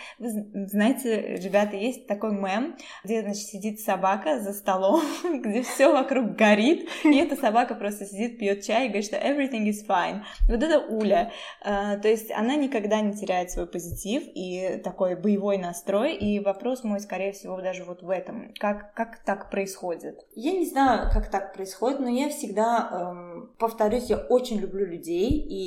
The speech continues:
Speaker 2: э, общение с людьми. То есть, эм, опять-таки, все трудности, которые создаются в жизни человека, э, создают обстоятельства, а эти обстоятельства создают люди.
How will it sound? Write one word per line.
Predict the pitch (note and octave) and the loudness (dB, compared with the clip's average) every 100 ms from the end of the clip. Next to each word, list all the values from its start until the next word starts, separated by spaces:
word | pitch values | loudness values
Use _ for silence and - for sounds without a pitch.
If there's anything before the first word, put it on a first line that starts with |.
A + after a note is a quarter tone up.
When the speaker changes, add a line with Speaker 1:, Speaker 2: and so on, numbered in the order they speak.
| F3+ E3+ - | -4 -4 -4
Speaker 2:
э, | - - - - - - | -6 -10 -18 -12 -10 -8
общение | G#3 - A#3 A#3 G#3+ | -8 -4 -4 -2 -4
с | G#3+ | -4
людьми. | G3+ F#3 F3 F#3 F#3 F3+ | -6 -8 -10 -10 -10 -8
То | F#3+ | -8
есть, | F#3 - | -8 -8
эм, | F3 E3+ E3 - | -6 -6 -8 -8
опять-таки, | G3+ A3+ A3+ G#3+ F#3 E3+ | -6 -6 -4 -6 -2 -2
все | - C#4 | -2 -6
трудности, | C4+ A#3+ C4 E4 - | -4 -2 0 0 -2
которые | - - G3 F#3+ | -4 -2 -2 -4
создаются | - F#3 F3+ F3+ G3+ G3+ G3 F3 D#3+ - | -6 -6 0 2 2 0 -4 -2 -4 -8
в | E3+ | -12
жизни | E3+ G3+ G3+ F3+ | -2 0 0 -8
человека, | G3 F3 E3+ G#3 D4 | -2 0 0 -2 0
э, | A#3 - E3+ E3+ E3+ | -2 -2 0 0 0
создают | G3 F#3 G3+ A3+ | -6 -2 -2 0
обстоятельства, | - - F3+ F3+ G3 D#4 - | -6 -2 0 0 -2 -4 -4
а | F#3 | -2
эти | G#3+ G3+ | -2 -4
обстоятельства | - - G3+ A3+ - G3+ | -6 -2 -2 -2 -8 -10
создают | F3 G#3+ F#3+ | -4 -4 -4
люди. | F3 E3 - | -8 -8 -10